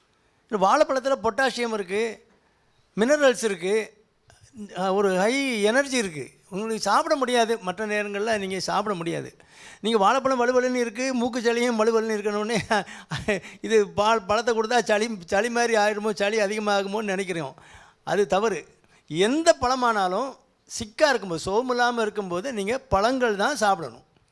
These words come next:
பழம், பழமாவோ அல்லது ஜூஸாவோ சாப்பிடணும். ஏன்னா, நீங்க எந்த மாவு பொருளை கொடுத்தாலும், நீங்க பிரெட் சாப்பிடு, பிஸ்கட் சாப்பிடு, எதை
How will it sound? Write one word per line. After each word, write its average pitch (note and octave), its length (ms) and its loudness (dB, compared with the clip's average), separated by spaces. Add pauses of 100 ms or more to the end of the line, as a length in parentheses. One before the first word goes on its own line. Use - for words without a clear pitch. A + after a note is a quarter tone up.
(560)
பழம், G#3+ 460 0
பழமாவோ G3+ 580 2
அல்லது G#3+ 360 -2
ஜூஸாவோ A#3 360 0
சாப்பிடணும். C#3 480 -6
ஏன்னா, G#3 640 0 (460)
நீங்க A3 160 -2
எந்த C#4 360 4
மாவு C4 300 2
பொருளை A3+ 300 0
கொடுத்தாலும், E3+ 420 -4
நீங்க G#3+ 380 -6
பிரெட் B3 240 -6
சாப்பிடு, F#3 540 -2
பிஸ்கட் G3 320 -6
சாப்பிடு, D#3 460 -2 (1120)
எதை D3+ 340 -2